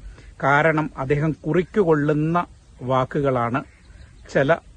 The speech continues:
അവസരങ്ങളിലൊക്കെ പ്രയോഗിക്കുക. അത് എതിരാളികളുടെയൊക്കെ മനസ്സിൽ തറച്ചു കയറും എന്നുള്ളതിൽ ഒരു സംശയവുമില്ല. ഇപ്പോ പി വി അൻവർ നിലമ്പൂർ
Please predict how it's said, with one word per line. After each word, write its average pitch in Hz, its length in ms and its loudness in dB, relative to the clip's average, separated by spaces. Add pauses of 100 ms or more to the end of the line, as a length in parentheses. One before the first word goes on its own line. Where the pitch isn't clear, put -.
(160)
അവസരങ്ങളിലൊക്കെ 135 760 -2
പ്രയോഗിക്കുക. 120 640 -4 (500)
അത് 143 280 2 (180)
എതിരാളികളുടെയൊക്കെ 151 880 0
മനസ്സിൽ 127 540 -2
തറച്ചു 131 320 -4
കയറും 131 380 -2 (100)
എന്നുള്ളതിൽ 127 680 -4 (200)
ഒരു 135 220 -4
സംശയവുമില്ല. 135 800 -4 (600)
ഇപ്പോ 214 460 0 (100)
പി 190 180 -2
വി 202 140 -4
അൻവർ 156 500 0 (320)
നിലമ്പൂർ 185 640 2